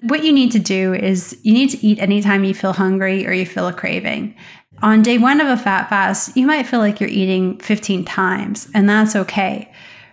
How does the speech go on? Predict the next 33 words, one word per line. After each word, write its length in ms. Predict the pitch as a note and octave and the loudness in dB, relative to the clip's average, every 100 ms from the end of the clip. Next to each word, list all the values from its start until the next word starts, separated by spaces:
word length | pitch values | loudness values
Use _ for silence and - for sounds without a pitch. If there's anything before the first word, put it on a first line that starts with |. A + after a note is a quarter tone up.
| _ - | _ -4
Let 520 | G#3 F#3+ G#3 A#3+ B3+ | -2 2 2 2 0
it 160 | D4+ C#4 | -2 -2
happen 580 | G3+ F#3 F#3+ G3+ G#3 F#3+ | -2 0 0 2 2 2
naturally. 880 | F#3 G3+ G#3 G3+ F#3+ G3+ G3 - - | 2 -2 -2 -6 -4 -6 -6 -12 -4
Do 180 | A3 G#3+ | 4 6
not 480 | G3 G3 G3+ G#3 | 6 4 2 0
try 300 | - G3 F#3+ | -2 -2 0
to 80 | F#3+ | 0
control 580 | F3+ G3 - - G#3 F#3+ | 0 0 0 -2 -2 0
it. 180 | F3 - - | -2 -6 -10
Let 240 | F#3 F3+ F3+ | -4 -2 0
it 100 | F#3+ | -2
happen 420 | F#3 F3 F#3+ F3+ | -2 -2 -2 -4
naturally. 520 | F3 F3+ - - - | -4 -6 -6 -10 -8
'Cause 200 | - G#3+ | 0 2
what 120 | B3 | 2
happens 420 | G#3+ C4 B3+ A3 | 2 2 2 2
is 100 | G3+ | 2
on 200 | F#3 F3+ | 0 0
day 140 | F#3 F3 | 0 -4
two, 520 | F3 D#4 C#4+ G3+ G3 - - - | -4 -2 0 0 -4 -8 -20 -10
you're 160 | G3+ G#3 | 0 0
eating 200 | F#3 F#3 | 0 -2
half 280 | F3+ G#3 G#3 | 0 0 -2
as 160 | G#3+ | -4
much. 340 | F#3+ - - - | -4 -6 -10 -4
And 140 | G#3+ F#3+ | 0 0
day 140 | F#3+ | -2
three, 640 | - - D4+ C#4 A3 G#3 - - | -6 -6 -2 0 -2 -4 -10 -20
you're 160 | - G#3 | -4 -2
eating 300 | G#3 G3+ F#3+ | 0 0 -2
a 60 | F#3 | -4
quarter. 600 | - G3+ G#3 F#3+ - | -6 -2 -2 -2 -8